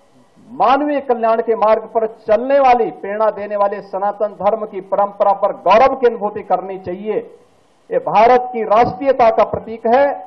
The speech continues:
भारत को एक नई प्रेरणा देने का माध्यम है, दुनिया के अंदर मानवता के कल्याण का मार्ग प्रशस्त करने वाला माध्यम बनता है। और यही कारण है कि आजादी के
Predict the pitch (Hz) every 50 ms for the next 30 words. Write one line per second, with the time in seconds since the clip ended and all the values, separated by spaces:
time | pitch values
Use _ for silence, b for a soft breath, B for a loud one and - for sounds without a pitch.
0 | - - - _ _ _ _ 165 202 226 233 240 233 233 - - 220 214 214 -
1 | - 165 170 214 269 294 302 - 262 240 233 233 226 220 220 220 208 208 208 214
2 | 220 208 202 - - - - - 143 165 202 220 - - 285 294 277 247 233 214
3 | 165 131 - - - - _ _ _ _ _ _ _ _ _ _ _ - 226 240
4 | 269 269 269 269 269 269 262 262 262 262 269 277 277 269 247 220 214 226 254 254
5 | 269 269 262 254 254 247 247 247 240 233 - 233 220 220 233 233 247 247 247 -
6 | 233 220 214 220 233 262 285 294 285 294 247 254 240 - - 247 240 - 240 233
7 | - 214 208 214 214 214 208 208 208 208 - - 185 196 190 185 220 226 214 202
8 | 196 202 - - 220 220 220 190 190 156 - - - - _ _ _ _ _ -
9 | 170 180 185 160 165 170 185 247 262 - 262 254 262 277 277 277 240 277 269 170
10 | - - - - - _ _ _ _ _ _ - 180 175 190 - 196 202 214 208
11 | 208 214 214 214 214 214 214 214 208